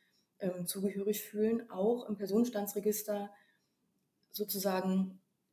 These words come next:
eintragen lassen können. Also nicht mehr weiblich-männlich, sondern jetzt gibt's die dritte Option, divers. Es wird häufig übrigens kolportiert als drittes Geschlecht. Das ist es nicht. Es gibt kein drittes Geschlecht, sondern es ist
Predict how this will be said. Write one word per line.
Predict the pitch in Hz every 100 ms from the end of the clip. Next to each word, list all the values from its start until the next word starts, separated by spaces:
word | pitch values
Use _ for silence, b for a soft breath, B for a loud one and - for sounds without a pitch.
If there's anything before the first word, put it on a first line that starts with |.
| _ -
eintragen | 196 247 254 170 156
lassen | 151 143 170
können. | - 156 160
Also | 202 190
nicht | 180 180 -
mehr | 180 175
weiblich-männlich, | 170 190 - 175 - 175 175 214 269 294
sondern | - 190 202
jetzt | 196 190 -
gibt's | -
die | 202
dritte | - 233 -
Option, | - - - - 190 233 247 254
divers. | 170 175 160 156 - - b b b
Es | -
wird | 208 -
häufig | 190 208 214
übrigens | 214 214 214 208
kolportiert | - 196 202 196 - 240 240 -
als | 202 190 -
drittes | 190 226 -
Geschlecht. | - - 190 247 -
Das | -
ist | -
es | 233 -
nicht. | 220
Es | -
gibt | - 202
kein | 202 190
drittes | 190 214 220 -
Geschlecht, | - 214 220 -
sondern | 208 190
es | 190
ist | 180 -